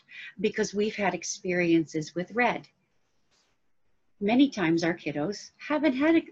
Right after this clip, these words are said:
that many experiences maybe with red or experiences with a lot of other things in their world that we think, "Oh, just go get the tissue." And we forget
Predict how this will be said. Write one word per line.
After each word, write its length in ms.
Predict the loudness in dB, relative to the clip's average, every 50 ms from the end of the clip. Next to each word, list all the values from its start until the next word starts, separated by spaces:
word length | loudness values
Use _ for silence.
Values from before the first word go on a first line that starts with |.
| _ _ -4
that 140 | -4 -2 0
many 240 | 2 4 4 4 4
experiences 1000 | 2 0 -4 -14 -8 -4 -2 0 0 0 -2 -2 -4 -6 -4 -4 -6 -6 -6 -8 _ 0
maybe 440 | 2 2 2 0 -4 -10 -10 -10 _ _ -8
with 220 | -6 -6 -6 -6 -8
red 400 | -6 -4 -4 -4 -4 -6 -12 -16 _ _ _ _ _ _ _ _ -20 -20 -20 -20 -20 -20 -10 0
or 320 | 4 6 6 6 6 4 2
experiences 1000 | -4 -6 -8 -8 -2 0 2 4 4 4 2 0 -2 -2 -4 -4 -4 -4 -4 -2 2
with 200 | 4 4 4 2 _ _ _ _ -20 -20 -8 -2 0
a 80 | 4
lot 200 | 6 6 6 6
of 100 | 4 4
other 300 | 2 2 4 4 4 4
things 380 | 4 2 2 2 2 2 2 2
in 120 | 2 4
their 180 | 4 4 4 4
world 520 | 4 4 6 6 6 4 2 0 -2 -6 _ _ _ _ _ _ _ _ _ _ _ _ _ _ _ -20 -20 -12 -2
that 240 | 4 4 4 4 4
we 220 | 2 4 4 4 4
think, 380 | 4 2 4 4 4 0 -4 -6 2 4
"Oh, 380 | 6 6 6 6 4 0 -4 _ -4
just 280 | -2 -2 -2 -2 -2 2
go 120 | 4 4 4
get 180 | 4 0 0 0
the 80 | -4
tissue." 480 | 2 2 2 2 4 2 2 2 2 -2 _ _ _ _ _ _ _ _ _ _ -20 -20 -20 _ _ _ _ _ _ _ 2
And 160 | 4 4 6
we 120 | 6 4 2
forget 600 | 2 -2 -4 0 2 2 2 2 -2 -8 -12